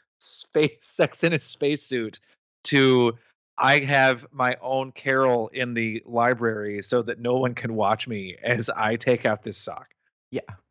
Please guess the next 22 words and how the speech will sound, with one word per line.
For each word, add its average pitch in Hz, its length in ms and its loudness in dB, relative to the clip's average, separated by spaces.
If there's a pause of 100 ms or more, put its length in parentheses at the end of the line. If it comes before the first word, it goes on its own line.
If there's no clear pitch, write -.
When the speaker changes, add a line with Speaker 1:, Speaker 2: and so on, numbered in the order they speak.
(260)
Speaker 2:
<laughs> 135 60 -14 (480)
Or 151 280 2
he 175 140 -2
has 170 180 0
a 156 40 -6
crazy 139 460 -4
wall 151 480 4
with 135 220 -2 (160)
the - 80 -6
pictures 131 480 -6
of 120 80 -10
the 120 80 -6
bust 113 360 -6
on 117 200 -6
it 123 120 -8
and 110 140 -8
some 110 280 -12 (1300)
shiny 143 340 2
red 127 240 0
string. 131 480 -4
Like, 120 340 -4
I, 120 260 -4